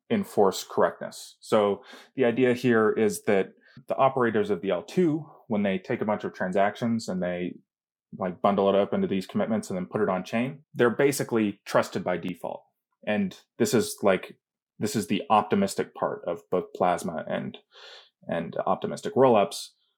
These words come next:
We basically trust them by default, but then users can submit fraud proofs and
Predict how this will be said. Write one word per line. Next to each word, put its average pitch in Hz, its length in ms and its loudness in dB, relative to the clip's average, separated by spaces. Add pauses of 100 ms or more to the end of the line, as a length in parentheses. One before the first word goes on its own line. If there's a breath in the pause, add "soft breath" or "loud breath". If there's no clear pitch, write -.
We 113 120 0
basically 123 440 0
trust - 580 -2 (500)
them 101 360 0
by 98 160 2
default, 110 560 0
but 104 140 0
then 107 340 0
users 113 420 0
can 107 220 -4
submit 101 500 -6
fraud 104 320 2
proofs - 680 -4 (160)
and 90 420 -8